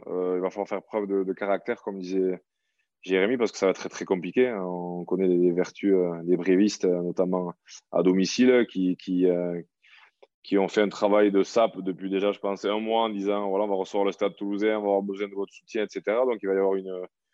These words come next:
une ambiance de folie, il risque aussi de, de faire chaud, euh, les premières chaleurs, là. Euh,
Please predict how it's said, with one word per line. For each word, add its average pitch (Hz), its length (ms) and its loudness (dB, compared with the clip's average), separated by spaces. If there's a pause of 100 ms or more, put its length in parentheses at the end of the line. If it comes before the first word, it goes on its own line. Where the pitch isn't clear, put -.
(200)
une 95 100 -6
ambiance 104 380 0
de 101 100 4
folie, 120 420 4
il 139 60 4
risque 110 240 -4
aussi 104 260 -4
de, 101 220 4
de 98 140 2
faire - 260 0
chaud, 135 500 4
euh, 107 80 -2
les 98 60 -4
premières 101 300 -6
chaleurs, 123 440 0
là. 117 500 0
Euh, 90 40 -12